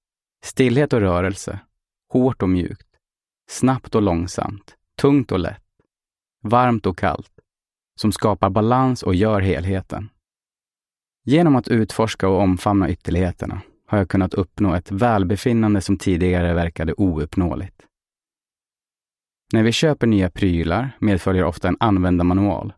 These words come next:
En bok full av instruktioner som detaljerat beskriver hur vi ska använda produkten och nyttja dess funktioner.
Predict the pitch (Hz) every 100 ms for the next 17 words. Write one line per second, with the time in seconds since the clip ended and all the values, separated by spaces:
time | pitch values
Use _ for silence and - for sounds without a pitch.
0 | _ _ _ _ _ _ _ _ - 107
1 | 120 120 - - 151 127 107 98 - 90
2 | - 117 95 62 71 - _ - 110 117
3 | 117 123 143 127 - 101 - 92 92 90
4 | 92 104 117 123 - 95 92 90 85 92
5 | 92 110 - - - - _ 101 107 98
6 | - 98 85 - 90 90 98 82 -